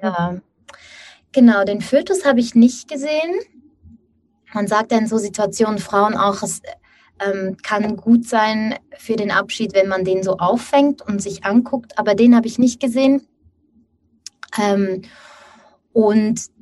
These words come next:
Speaker 2: die Blutungen in den nächsten Tagen waren dann einfach so wie starke Regelblutungen.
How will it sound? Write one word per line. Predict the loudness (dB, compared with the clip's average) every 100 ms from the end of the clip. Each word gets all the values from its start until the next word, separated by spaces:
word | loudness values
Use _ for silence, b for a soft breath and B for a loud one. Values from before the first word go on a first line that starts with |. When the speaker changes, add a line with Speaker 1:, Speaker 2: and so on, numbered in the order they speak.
| -4
Speaker 2:
die | -2
Blutungen | 2 2 6 4 6
in |
den | 4 2
nächsten | 2 2 2 0
Tagen | 0 -2 0
waren | 0 0
dann | 0 0
einfach | -2 -4 -4
so | -4 0 2 0
wie | -2 -4 -2
starke | -2 -4 -4 -6 -6
Regelblutungen. | -4 -6 -6 -8 -8 -10 -12 -12 -16